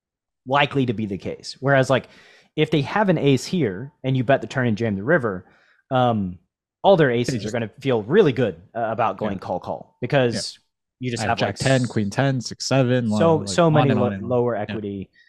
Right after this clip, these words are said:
Speaker 1: lower equity hands in your range. Um, and that's kind of the, that, that, that to me is, like, kind of the sticking point, right? Where, where it makes it, like,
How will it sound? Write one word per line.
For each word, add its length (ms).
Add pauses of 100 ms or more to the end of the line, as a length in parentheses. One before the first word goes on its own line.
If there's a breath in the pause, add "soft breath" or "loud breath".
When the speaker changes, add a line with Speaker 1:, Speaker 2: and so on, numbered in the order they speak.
(240 soft breath)
Speaker 1:
lower 220
equity 360
hands 260
in 80
your 100
range. 320 (480 soft breath)
Um, 560 (160)
and 200
that's 160
kind 160
of 60
the, 320
that, 180
that, 200
that 180
to 80
me 140
is, 120
like, 120
kind 100
of 60
the 60
sticking 300
point, 220
right? 200
Where, 200
where 120
it 40
makes 200
it, 60
like, 260